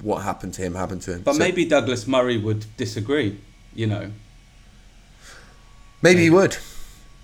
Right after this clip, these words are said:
Speaker 1: I don't think he would, by the way, based on what I read in the book. I don't think he would
Speaker 2: Okay.
Speaker 1: disagree on that. Um,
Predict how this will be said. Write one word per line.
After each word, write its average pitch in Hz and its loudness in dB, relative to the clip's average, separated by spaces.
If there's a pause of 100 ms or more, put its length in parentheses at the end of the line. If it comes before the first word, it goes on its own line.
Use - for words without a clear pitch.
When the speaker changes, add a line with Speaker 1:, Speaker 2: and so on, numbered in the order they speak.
(240)
Speaker 1:
I 151 8
don't 208 6
think 190 2
he 127 -2
would, 101 4
by 95 4
the 92 4
way, 95 4 (120)
based 110 2
on 113 0
what 101 0
I 101 0
read 101 2
in 98 -2
the 98 -2
book. 98 0
I 107 -4
don't 110 0
think 113 -6
he 104 0
would 107 0
Speaker 2:
Okay. 87 -10
Speaker 1:
disagree 92 -4
on 87 -8
that. - -12 (260)
Um, 92 -6